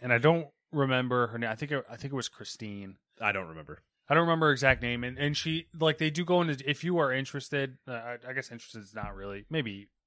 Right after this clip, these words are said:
Speaker 1: the appropriate word, but
Speaker 2: If you're curious how fucked it really is.
Speaker 1: Yeah, yeah, yeah. Um, they go into detail about, like, what, what happened and,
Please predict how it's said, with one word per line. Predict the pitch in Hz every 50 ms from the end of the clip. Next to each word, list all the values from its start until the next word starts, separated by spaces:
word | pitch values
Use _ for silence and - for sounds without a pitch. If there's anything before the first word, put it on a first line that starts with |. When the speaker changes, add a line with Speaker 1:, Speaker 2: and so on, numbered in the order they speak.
| _
Speaker 1:
the | 123 120 107
appropriate | 101 92 101 107 104 98 104 98 98
word, | 101 101 98 101 95 101
but | 107 107 101 - - - - - -
Speaker 2:
If | 120 131
you're | 156 151 147
curious | 143 202 208 196 175 143 -
how | - 143 127
fucked | - - - 135 - - 117
it | 80
really | 90 101 95 80 71
is. | 60 65 73 - - _ -
Speaker 1:
Yeah, | 190 190 175 151 143 127
yeah, | 110 101 95 - - - - - _ _ _ _ _ _ _ -
yeah. | 143 139 139 139 135 131 131 127
Um, | 123 123 123 120 _ _ _ _ _ _ _ _ _ _ _ _ _ _ _ _ _ _ _ _ _ _ _ _ _ _ _ _ _ -
they | 139 139 147
go | 147 160 170
into | 165 156 143
detail | 127 127 123 120 - 123 117 113 117 113 110
about, | 110 110 104 104 104 104 107 104 104 107
like, | 107 101 104 104 101 - - 110 101
what, | 110 107 107 107 104 - _ _ _ _ -
what | 156 135 135 127 -
happened | - 143 139 139 135 - 147 139 135 135 135 131 131 131 131 127
and, | 120 113 107 107 104 101